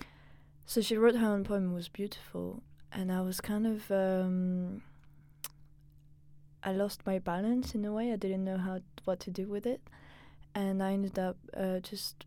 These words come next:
putting a couple of verses from her poetry into mine. So she's from Canada, and, um, there's a lot of sequoias in Canada,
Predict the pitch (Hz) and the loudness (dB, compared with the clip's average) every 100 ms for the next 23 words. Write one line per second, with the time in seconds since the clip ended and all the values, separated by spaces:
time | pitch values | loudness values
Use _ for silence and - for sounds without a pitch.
0 | - 202 196 196 196 185 190 190 - 180 | -6 -2 0 -2 -4 -8 -6 -6 -4 -4
1 | 185 - 214 220 - - 196 190 190 190 | -4 -4 -4 -6 -12 -8 -4 -2 -2 -4
2 | 196 - 202 202 - 226 240 - - - | -6 -4 -4 -4 -6 -4 -4 -6 -18 -20
3 | - - 196 - 196 190 202 233 240 - | -16 -8 -8 -2 -2 0 -2 -2 -4 -14
4 | - - - - - - - 214 202 196 | -20 -20 -20 -20 -20 -16 0 4 4 4
5 | 190 190 - - 208 - 208 208 - 196 | 0 -4 -6 -2 -2 0 0 -2 -2 -2
6 | 202 202 208 240 - - - - 196 190 | 0 0 -2 -4 -10 -20 -14 -4 -2 0
7 | 190 185 185 185 - - - - - - | 0 0 0 -2 -6 -16 -20 -20 -20 -20
8 | - - - - - 208 190 196 202 190 | -20 -20 -18 -20 -8 -6 -2 -2 -4 -8
9 | 185 185 190 196 196 196 190 190 190 202 | -6 -2 -2 -4 -6 -4 -4 -4 -4 -6